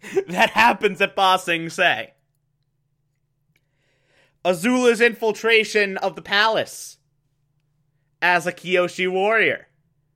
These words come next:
Azula, Mai, and Ty Lee sitting down with the Earth King. "Oh, why am I yawning today?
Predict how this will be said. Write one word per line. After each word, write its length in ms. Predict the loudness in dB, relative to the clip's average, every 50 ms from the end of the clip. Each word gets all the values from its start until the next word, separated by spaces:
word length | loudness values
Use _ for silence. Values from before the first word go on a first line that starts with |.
| _ _ _ _ _ _ _ _ _ _ _ _ _ _ _ _ _ _ _ _ _ _ _ _ _ _ _ _ _ _ _ _ _ _ _ _ -4
Azula, 560 | -4 -2 2 4 4 6 6 6 4 2 2
Mai, 80 | 2 2
and 240 | 2 2 0 0
Ty 160 | 0 0 0 2
Lee 220 | 2 0 0 -2
sitting 340 | -2 -4 -2 -2 -2 -2 0
down 200 | 0 0 0 0
with 100 | -2 -2
the 100 | -2 0
Earth 240 | 0 0 -2 -4 -4
King. 420 | -2 0 0 0 -2 -4 -10 -18 _ _ _ _ _ _ _ _ _ _ _ _ _ _ _ _ _ _ _ _ _ _ _ -6
"Oh, 560 | -2 -2 0 2 4 4 6 6 6 4 2 0 -6 -10
why 440 | -4 0 2 2 4 6 6 8 8 8
am 240 | 8 8 6 6
I 100 | 6 4
yawning 540 | 2 4 6 8 8 8 8 6 4 2 -2 -6
today? 520 | -6 0 2 4 4 4 4 0 -2 -8